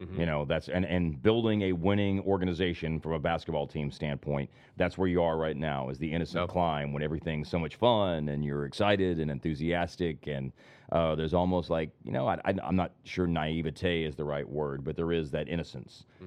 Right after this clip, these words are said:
Speaker 2: about your first chance to really make a deep playoff run and how everyone embraces it and how everyone's enthusiastic about it. Not just team, but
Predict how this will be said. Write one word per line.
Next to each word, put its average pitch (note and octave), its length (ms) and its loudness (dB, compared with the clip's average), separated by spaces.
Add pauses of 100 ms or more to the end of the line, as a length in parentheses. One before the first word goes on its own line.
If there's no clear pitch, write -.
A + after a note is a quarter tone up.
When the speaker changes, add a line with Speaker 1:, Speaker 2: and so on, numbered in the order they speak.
(140)
Speaker 2:
about D2+ 560 2
your D#2+ 180 0
first F#2+ 440 0
chance E2+ 340 0
to D#2+ 80 -2
really D#2+ 260 0
make D2+ 180 -2
a D#2 40 -6
deep D2 260 -4
playoff D2+ 300 2
run C#2+ 320 0
and C2+ 140 -2
how D2+ 600 2
everyone D#2 400 0
embraces C#2+ 500 -2
it D2+ 100 0
and - 40 -4
how C#2 160 -2
everyone's C#2 380 -2
enthusiastic B1 720 -6
about G1+ 260 -10
it. - 60 -18 (280)
Not G#2+ 140 6
just F#2 200 -2
team, F2+ 280 2
but D2+ 180 -2